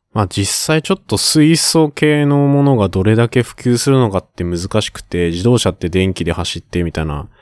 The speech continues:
のが結構もうヨーロッパでは普及してたり、普及し始めたりしてるんで、まあ、どこまで広まるかなっていうのは、ちょっとわかんないですね。まあ、僕これ、水素自体はすごい僕よく使うんですけど、普段。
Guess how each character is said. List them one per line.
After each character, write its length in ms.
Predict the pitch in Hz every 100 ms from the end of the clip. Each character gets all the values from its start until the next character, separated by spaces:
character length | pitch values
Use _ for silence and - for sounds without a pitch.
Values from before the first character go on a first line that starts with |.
| _ _ _ _ _
の 120 | 95
が 120 | 90 85
結 240 | 117 -
構 120 | -
も 80 | 90
う 40 | 87
ヨ 140 | 92
ー 20 |
ロ 80 | 101
ッ 20 |
パ 180 | 101 -
で 80 | 82
は 100 | 80
普 160 | - -
及 160 | 92
し 80 | -
て 80 | 104
た 140 | 82
り、 220 | 76 73 - _ _
普 120 | -
及 200 | - 101
し 80 | 92
始 180 | 104 101
め 80 | 101
た 100 | 85
り 100 | 82
し 100 | -
て 100 | 92
る 100 | 87
ん 100 | 82
で、 380 | 82 82 71 - _ _ _ _
ま 80 | 90
あ、 20 |
ど 100 | 92
こ 100 | 87
ま 80 | 101
で 80 | 95
広 220 | 98 98
ま 80 | 92
る 60 |
か 100 | 87
な 280 | 95 101 92
っ 40 | -
て 140 | -
い 40 |
う 20 | 80
の 120 | 78
は、 240 | 73 67 _ _ _ _ _ _ _ _
ち 100 | -
ょ 20 |
っ 40 | 131 _ -
と 300 | 90 65 - _ -
わ 120 | 95
か 100 | 90
ん 60 |
な 60 | 78
い 40 |
で 40 | 69
す 100 | -
ね。 260 | 87 95 -
ま 120 | 101
あ、 20 |
僕 260 | 90 95 151
こ 140 | 151
れ、 400 | 143 139 135 135 - _ _
水 240 | - 156 170
素 120 | 175
自 120 | 180
体 200 | 139 98
は 400 | 92 92 82 65
す 220 | 117 - 113
ご 120 | 113
い 40 |
僕 240 | 92 101 90
よ 120 | 98
く 120 | 95
使 260 | - - 95
う 120 | 95
ん 40 |
で 60 | 76
す 100 | -
け 100 | 71
ど、 60 |
普 140 | 73 92
段。 280 | 76 57